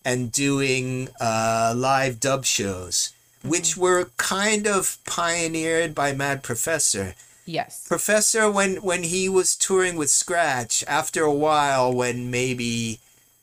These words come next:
Speaker 1: the money that the promoters were offering in the U S wasn't so great, he stripped the band down smaller and smaller, you know,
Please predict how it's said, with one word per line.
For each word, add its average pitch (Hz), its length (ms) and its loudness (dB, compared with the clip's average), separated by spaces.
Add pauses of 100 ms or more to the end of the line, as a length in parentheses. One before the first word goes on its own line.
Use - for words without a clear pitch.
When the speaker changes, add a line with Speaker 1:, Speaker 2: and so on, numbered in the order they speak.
(380)
Speaker 1:
the 120 480 0
money 147 460 0
that 127 240 -2
the 131 60 -6
promoters 131 840 0
were 123 160 -2
offering 117 600 -2
in 110 80 -6
the 113 80 -4 (100)
U 117 120 -2
S 110 220 -2
wasn't 117 360 -4
so 107 220 0
great, 113 760 -2 (520)
he 139 220 -8
stripped - 540 -2
the 139 180 -2 (140)
band 160 400 0
down 135 400 2
smaller 156 440 2
and 135 140 0
smaller, 135 680 2
you 120 160 -4
know, 104 260 -4